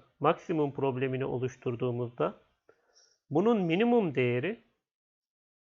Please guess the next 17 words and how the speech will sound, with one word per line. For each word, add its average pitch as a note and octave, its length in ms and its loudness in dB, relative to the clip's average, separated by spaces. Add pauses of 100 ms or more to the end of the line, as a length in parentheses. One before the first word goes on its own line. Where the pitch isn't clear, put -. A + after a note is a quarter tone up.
(140)
oluşturduğumuz F3+ 880 0
maksimum G3+ 600 0
probleminin C3+ 920 -2 (480)
maksimum D#3+ 640 0
değerine C3+ 380 0
eşittir. - 680 -10 (240)
Yani D#3 220 2
o D#3 120 4
maksimum G#3 480 0
probleminin D3 540 0
maksimumunu D#3 840 0
bulduğumuzda C#3 920 -2 (840)
minimum G3+ 440 2
probleminin E3 580 0
minimumunu F3+ 680 2
bulmuş C3+ 340 -2
olacağız. A#2+ 380 -4